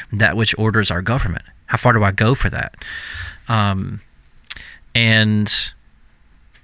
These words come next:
uh, in, in a, in a political sense, obviously, when it comes to someone taking away our freedom and our neighbor's freedom, I think in the seventeen seventy-six way, we ought to be ready to say, like we did in World War Two, "No, we're not gonna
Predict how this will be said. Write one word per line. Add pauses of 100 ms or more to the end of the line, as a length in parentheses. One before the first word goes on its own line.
(360)
uh,
in,
in
a,
in
a
political
sense,
obviously,
when
it
comes
to
someone
taking
away
our
freedom
and
our
neighbor's
freedom, (720)
I
think
in
the
seventeen
seventy-six
way,
we
ought
to
be (120)
ready
to
say,
like
we
did
in
World
War
Two, (360)
"No,
we're
not
gonna